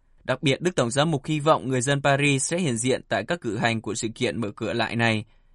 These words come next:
Ngài mời gọi các giáo phận và các giáo xứ tổ chức các cuộc hành hương đến nhà thờ chính tòa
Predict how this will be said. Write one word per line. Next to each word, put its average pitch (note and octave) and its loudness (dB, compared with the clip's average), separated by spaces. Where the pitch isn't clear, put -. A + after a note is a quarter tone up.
Ngài A#2+ 2
mời A#2+ 2
gọi A2+ 2
các C3 -6
giáo D3 2
phận F#2+ -2
và A2+ 2
các D3+ -6
giáo D3 0
xứ B2+ 0
tổ - -6
chức - -6
các - -8
cuộc - -6
hành A#2 -2
hương C#3 -2
đến C3 -2
nhà D3 -2
thờ A#2+ -2
chính C#3+ -6
tòa A#2 2